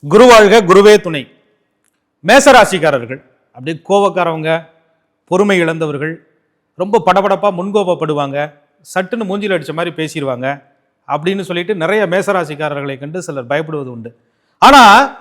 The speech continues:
ஒவ்வொரு மேசராசிக்காரர்களுடைய வீட்டிலையும் நீங்க போய் உள்ள வந்துட்டு போயிட்டு வந்து பாருங்க. அது என்ன சொல்றதுன்னா, மிகப்பெரிய ஒரு கோவிலுக்குள்ள போயிட்டு வந்த மாதிரி ஒரு பாசிட்டிவ் எனர்ஜின்னு சொல்லுவோம்ல, அப்படி உங்க இடத்துல வரும்.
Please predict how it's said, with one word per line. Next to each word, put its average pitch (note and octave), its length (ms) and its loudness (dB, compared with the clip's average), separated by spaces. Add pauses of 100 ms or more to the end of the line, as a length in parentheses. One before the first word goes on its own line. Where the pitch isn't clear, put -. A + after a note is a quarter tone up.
(160)
ஒவ்வொரு D4+ 520 4
மேசராசிக்காரர்களுடைய G#3+ 1160 2
வீட்டிலையும் A#3+ 480 -2
நீங்க F#3 180 -4
போய் G3+ 180 0
உள்ள G#3 320 0
வந்துட்டு G3 180 -6
போயிட்டு F#3 260 -4
வந்து E3 180 -8
பாருங்க. B2+ 520 -10 (680)
அது B2 140 -14
என்ன G3 160 -6
சொல்றதுன்னா, G3 680 0
மிகப்பெரிய C4 520 2
ஒரு G#3+ 120 6 (100)
கோவிலுக்குள்ள A#3 460 2
போயிட்டு F3 240 -2
வந்த D3+ 180 -4
மாதிரி E3+ 280 -6 (240)
ஒரு C#3 220 -12
பாசிட்டிவ் F#3+ 500 0
எனர்ஜின்னு E3 440 -4
சொல்லுவோம்ல, C#3 360 -10 (380)
அப்படி D3+ 200 -8
உங்க C3+ 220 -6
இடத்துல C3+ 300 -8
வரும். - 220 -16